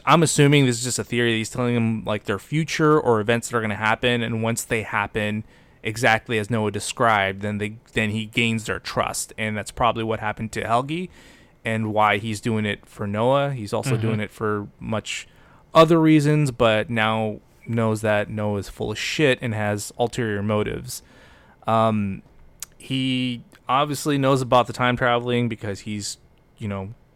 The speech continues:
Speaker 1: using it back and forth, trying to right his wrongs, but that's, uh, pretty much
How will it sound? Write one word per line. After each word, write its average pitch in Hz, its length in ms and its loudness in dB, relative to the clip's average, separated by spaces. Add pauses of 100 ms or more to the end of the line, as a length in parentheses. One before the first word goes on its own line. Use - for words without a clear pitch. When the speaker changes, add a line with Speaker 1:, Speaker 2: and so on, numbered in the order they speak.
(240)
Speaker 1:
using 120 400 -2
it 117 140 0
back 107 220 0
and 107 100 -12
forth, 113 340 -4
trying 104 340 -6
to 104 480 -8 (200)
right 104 300 -2
his 107 160 -8
wrongs, 110 560 -4 (140)
but 110 480 -2 (680)
that's, - 380 -2
uh, 139 460 0 (200)
pretty 156 140 -4
much 160 240 -4